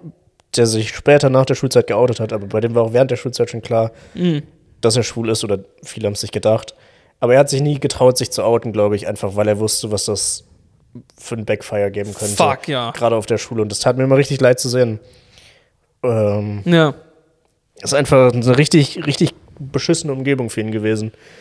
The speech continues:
Speaker 1: Dass er, also, dass
Speaker 2: Ja,
Speaker 1: er sich
Speaker 2: ja.
Speaker 1: da nicht outen kann, weil er sich denkt, hey, was mu-, würde das denn für Konsequenzen mit sich tragen?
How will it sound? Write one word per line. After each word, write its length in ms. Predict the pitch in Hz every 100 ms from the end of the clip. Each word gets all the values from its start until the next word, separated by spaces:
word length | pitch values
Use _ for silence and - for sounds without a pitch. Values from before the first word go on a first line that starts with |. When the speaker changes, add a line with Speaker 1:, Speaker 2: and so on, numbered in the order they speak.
| - - _ _
Speaker 1:
Dass 160 | 127 -
er, 400 | 117 113 110 90 117
also, 280 | 110 110
dass 140 | 104 196
Speaker 2:
Ja, 60 | 233
Speaker 1:
er 40 |
sich 80 | 220
Speaker 2:
ja. 40 |
Speaker 1:
da 100 | 151 127
nicht 120 | 120
outen 240 | 131 135
kann, 240 | - 120 110
weil 80 |
er 60 | 107
sich 120 | 101
denkt, 300 | 113 113 -
hey, 360 | 117 113 110 104 95 _
was 300 | 117 113 -
mu-, 240 | 127 127
würde 160 | 131 127
das 200 | 113 -
denn 120 | 127
für 80 | 110
Konsequenzen 680 | - 117 110 - 117 117 95
mit 100 | 90
sich 140 | -
tragen? 320 | - 95 95